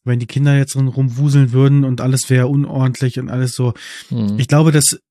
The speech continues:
Speaker 1: jetzt aktuell würde es tatsächlich nichts bringen. Ich glaube, jetzt ist dieses, äh, dieses, äh, Dachzelten einfach, äh, da einfach besser. Die Kinder sind permanent draußen, können irgendwas machen, äh, können da rumbasteln. Und wenn mal wirklich schlechtes Wetter ist oder ihnen kalt ist oder whatever,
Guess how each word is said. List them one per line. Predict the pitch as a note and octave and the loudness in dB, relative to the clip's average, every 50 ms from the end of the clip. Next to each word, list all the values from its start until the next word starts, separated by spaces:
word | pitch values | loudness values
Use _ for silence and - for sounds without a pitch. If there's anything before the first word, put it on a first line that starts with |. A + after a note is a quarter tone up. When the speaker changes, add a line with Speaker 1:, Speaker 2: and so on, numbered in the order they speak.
| _ _ _ _ _ _ _ - | _ _ _ _ _ _ _ -8
Speaker 1:
jetzt | C#3+ C3+ D#3 D#3+ - - | -2 0 0 0 0 -4
aktuell | D3+ C#3 - E3 D#3 C#3 C#3 B2+ | -6 -6 -4 -4 0 0 2 2
würde | C#3 C#3 | 2 0
es | B2+ - | 0 0
tatsächlich | C3 B2 A#2+ B2 A2 F#2+ | -2 -4 -4 -6 -10 -12
nichts | G#2 - | -12 -10
bringen. | - A#2+ A2 G#2+ | -8 -8 -8 -8
Ich | G2+ - | -8 -6
glaube, | A2+ A2+ A#2+ B2 | -6 -4 -2 -4
jetzt | C#3 C#3 - | -4 -6 -6
ist | C3+ - - | -10 -8 -8
dieses, | B2+ A#2 A2+ G#2+ - - - | -8 -8 -8 -10 -12 -14 -14
äh, | - - A#2+ A#2 A#2 A#2 A2+ A2+ G#2 | -10 -6 -4 -4 -2 -2 -4 -6 -6
dieses, | A2+ A2 G#2 G#2+ G#2+ - - - | -8 -12 -12 -10 -8 -10 -10 -10
äh, | - - A2 G#2+ G#2+ G#2 G2+ F#2+ F#2+ G2 - - G#2+ | -10 -12 -10 -8 -8 -8 -8 -8 -10 -12 -12 -12 -8
Dachzelten | A2+ C3 C#3 C#3 - - - - C#3 C3 C3 B2+ - C3+ C3 B2+ B2 | -4 -4 -4 -4 -4 -6 -4 -2 0 0 -2 -2 -4 -4 -4 -4 -6
einfach, | - B2 A#2 - B2 A#2 A2 - - - - | -6 -8 -6 -6 -6 -6 -6 -10 -16 -14 -14
äh, | B2+ | -10
da | A#2+ A#2+ A2+ A2+ A2+ | -8 -6 -6 -6 -6
einfach | - A#2 A2+ G#2+ A2 G#2 - | -6 -8 -8 -6 -8 -10 -8
besser. | - A2 G2+ - G2 | -10 -10 -10 -8 -10
Die | - - | -12 -12
Kinder | - - A#2+ B2 A#2 | -10 -8 -6 -6 -6
sind | A2+ A2+ A2 - _ | -6 -8 -10 -12 _
permanent | - A#2+ A#2 A2+ A2+ A2 G#2 G#2 | -8 -6 -4 -4 -4 -6 -6 -8
draußen, | A#2 C3 C#3+ C#3 - C#3 C3 B2 A2+ | -6 -6 -4 -4 -2 -4 -4 -6 -4
können | - A#2 A2+ | -6 -8 -6
irgendwas | A2+ A2+ G#2+ A2 G2+ - | -6 -8 -8 -8 -6 -4
machen, | B2+ C3+ B2 B2+ B2 A#2 - - - - - - - - - - - - | -2 -2 -2 -2 -4 -6 -8 -12 -20 -20 -20 -20 -20 -20 -20 -20 -18 -10
äh, | - A#2+ A#2 A2+ | -6 -6 -6 -4
können | - - B2+ B2+ | -4 -2 -2 -2
da | A#2+ A2+ A2+ | 0 -2 -2
rumbasteln. | G#2+ A#2 B2+ C3+ C3 C3+ C3+ - - C3 B2+ | -4 -4 -4 -2 0 0 -2 -2 -4 -6 -6
Und | A#2+ A2+ | -4 -2
wenn | B2+ B2+ | -2 0
mal | C3 B2 A#2+ A2 | 0 0 0 -2
wirklich | C#3 C#3 C#3+ C3 - | -4 -4 -4 -6 -6
schlechtes | - - B2+ A#2+ - - A2 A2 | -6 -6 -6 -6 -4 -6 -6 -4
Wetter | B2+ C#3 C#3+ - - | -4 -4 -6 -6 -8
ist | - A#2 - | -8 -8 -8
oder | - A#2+ A#2+ B2 | -8 -8 -8 -6
ihnen | A2+ A2 - | -6 -8 -6
kalt | - A#2 B2 C3+ C3+ C#3 | -6 -4 -4 -4 -4 -6
ist | C3 A#2 B2+ | -6 -6 -6
oder | A#2+ A2+ A2 G#2+ | -6 -6 -6 -6
whatever, | A2 A2 A#2 B2+ A#2+ B2 C3 B2 | -6 -6 -6 -6 -4 -2 -4 -4